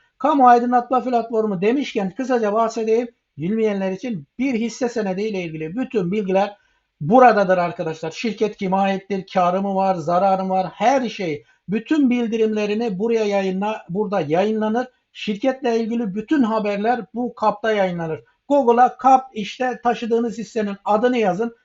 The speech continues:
kap Şişecam mesela. Direkt girersiniz Şişecam'a ve bütün her şeyini buradan öğrenebilirsiniz arkadaşlar. Dolayısıyla bu şekilde, e, bir hisse senedinin tahtacısı nereden öğrenilir? Buradan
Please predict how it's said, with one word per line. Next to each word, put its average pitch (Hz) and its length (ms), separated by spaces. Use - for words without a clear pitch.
kap 269 280
Şişecam 196 600
mesela. 196 480
Direkt 220 300
girersiniz 208 520
Şişecam'a 170 560
ve 226 140
bütün 254 280
her 269 360
şeyini 214 500
buradan 233 580
öğrenebilirsiniz 233 920
arkadaşlar. 185 640
Dolayısıyla 240 720
bu 285 140
şekilde, 262 640
e, 190 220
bir 269 80
hisse 226 280
senedinin 185 500
tahtacısı 196 720
nereden 233 380
öğrenilir? 196 580
Buradan 214 580